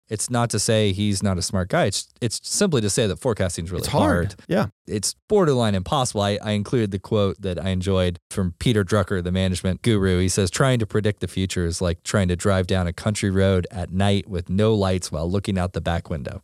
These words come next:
Speaker 2: Don't advise.
Speaker 1: Yeah.
Speaker 2: Like,
Speaker 1: It's, it's really hard.
Speaker 2: it's
Speaker 1: And then the
Speaker 2: perfect.
Speaker 1: other kind of joke that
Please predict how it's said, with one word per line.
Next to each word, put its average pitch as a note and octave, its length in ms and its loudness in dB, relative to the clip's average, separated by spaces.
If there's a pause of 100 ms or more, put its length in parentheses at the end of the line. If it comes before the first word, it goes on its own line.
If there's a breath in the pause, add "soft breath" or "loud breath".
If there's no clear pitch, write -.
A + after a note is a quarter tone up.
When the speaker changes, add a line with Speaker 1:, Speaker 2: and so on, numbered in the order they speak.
Speaker 2:
Don't C#3 160 2
advise. A2+ 460 -2 (120)
Speaker 1:
Yeah. A#2+ 300 0 (140)
Speaker 2:
Like, D3+ 180 2
Speaker 1:
It's, - 100 -6 (320 soft breath)
it's C3 200 0
really D3 340 4
hard. D#3+ 200 2
Speaker 2:
it's B2+ 100 0
Speaker 1:
And A#2+ 80 0
then - 80 4
the C#3 120 4
Speaker 2:
perfect. A#2+ 200 2 (120)
Speaker 1:
other - 80 -20
kind C3+ 180 -2
of G#2 100 -2
joke G#2 380 0
that F2+ 240 -4